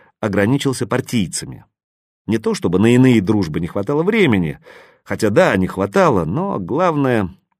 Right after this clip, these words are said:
это было уже не нужно, незачем, неинтересно. Идти на квартиры к местным союзникам тоже не стоило, по ясным причинам, могли нагрянуть люди в штатском.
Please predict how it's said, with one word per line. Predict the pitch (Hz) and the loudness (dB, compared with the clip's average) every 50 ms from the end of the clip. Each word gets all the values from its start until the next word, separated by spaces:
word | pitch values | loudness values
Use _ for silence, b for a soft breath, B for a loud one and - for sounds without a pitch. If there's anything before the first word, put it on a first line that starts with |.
| _ _ _ | _ _ _
это | - 190 165 - - 151 | -8 -8 -8 -2 -2 -2
было | 123 110 147 151 139 | 0 2 2 2 2
уже | 131 120 98 107 107 | 2 2 0 -2 -2
не | 110 107 | -2 -2
нужно, | 107 123 127 120 98 80 80 67 65 - _ _ _ - - | -2 -2 -2 -2 -2 -4 -6 -8 -8 -14 _ _ _ -8 -4
незачем, | 190 190 139 90 85 76 - 65 62 - _ _ _ _ _ _ _ _ _ - | -2 -2 -2 -2 -4 -8 -10 -16 -16 -20 _ _ _ _ _ _ _ _ _ 2
неинтересно. | 131 139 131 123 104 - 131 104 78 - - - - - - _ _ _ _ _ _ _ _ _ _ _ _ _ _ _ _ _ _ _ _ _ _ _ _ - | 4 4 6 4 4 2 0 0 0 -4 -8 -16 -18 -20 -20 _ _ _ _ _ _ _ _ _ _ _ _ _ _ _ _ _ _ _ _ _ _ _ _ -8
Идти | 113 107 107 - - 131 | -8 -8 -6 -2 -2 0
на | 113 101 | 0 0
квартиры | - 95 101 90 - 117 110 101 87 | 0 0 -2 -2 0 0 0 0 0
к | - | 0
местным | 104 110 104 95 98 90 82 78 | 0 2 2 2 0 -4 -8 -8
союзникам | - 87 92 110 156 165 143 156 147 151 147 143 127 B B B B B B B B | -4 -4 -2 -2 -2 0 0 -2 0 0 0 0 0 B B B B B B B B
тоже | - 156 151 131 110 117 | -2 0 0 2 2 2
не | 113 107 | 0 0
стоило, | 98 - - 95 90 87 85 82 82 78 | -2 -2 -2 0 0 2 2 0 -2 -4
по | - - 123 156 | -2 0 0 2
ясным | 165 165 147 143 143 - 165 165 | 2 4 2 2 2 0 -4 -4
причинам, | 156 190 156 - - 101 98 98 98 95 90 - _ _ _ _ - | -4 -6 -6 -4 -2 -2 0 2 0 0 -2 -4 _ _ _ _ -8
могли | - 110 107 104 117 156 | -4 -4 -2 2 2 2
нагрянуть | 170 165 117 104 101 107 110 123 123 - - | 2 2 2 2 2 2 2 2 0 -2 -2
люди | 98 95 92 104 104 | -2 -2 -2 -2 -4
в | - | -6
штатском. | - - 80 69 - - - - 64 58 53 | -6 -6 -8 -8 -8 -12 -16 -16 -18 -18 -20